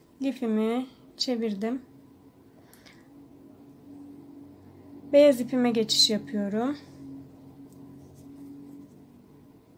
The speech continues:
Burada sıramızın başında bir tane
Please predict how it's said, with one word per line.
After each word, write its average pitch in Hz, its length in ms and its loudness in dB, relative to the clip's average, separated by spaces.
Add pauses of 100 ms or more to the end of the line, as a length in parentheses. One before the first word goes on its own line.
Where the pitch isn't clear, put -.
(1800)
Burada 311 220 6
sıramızın 285 640 4
başında 269 520 4
bir 269 120 0
tane 247 500 -2